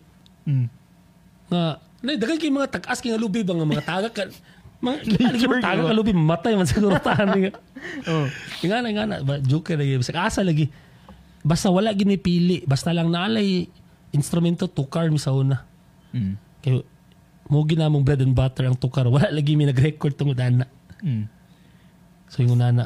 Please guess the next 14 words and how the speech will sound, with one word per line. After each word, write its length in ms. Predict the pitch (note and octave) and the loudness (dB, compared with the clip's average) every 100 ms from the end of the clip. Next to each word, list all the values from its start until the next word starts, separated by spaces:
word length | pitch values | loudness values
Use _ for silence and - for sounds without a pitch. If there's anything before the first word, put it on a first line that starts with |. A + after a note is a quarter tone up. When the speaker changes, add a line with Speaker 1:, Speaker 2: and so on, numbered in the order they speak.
| - | -4
Speaker 1:
Sa 160 | - C4 | -4 -2
una 240 | C#4+ D#4 | 0 0
ba, 200 | G#3+ C3+ | 2 2
dagan 300 | B2+ E3+ B3+ | 2 0 2
ba 240 | E3 A#2+ | 2 2
ka 140 | A2+ A2 | 0 0
ng 320 | G#2+ G#2+ A2 - - | 0 -2 -4 -12 -8
mga 220 | B2+ A2+ | -2 -2
bars 300 | A2 B2 A#2+ | 0 -2 -2
na 160 | A#2+ A2 | -6 -6
gakuha 560 | G#2+ G2+ F#2+ A2+ A2+ | -6 -6 -4 -4 -2
gig 160 | G#2 G#2 | -2 -2
mga 180 | G#2 G2+ | 0 -2
banda 340 | G2+ G2+ G2+ | -2 -2 -2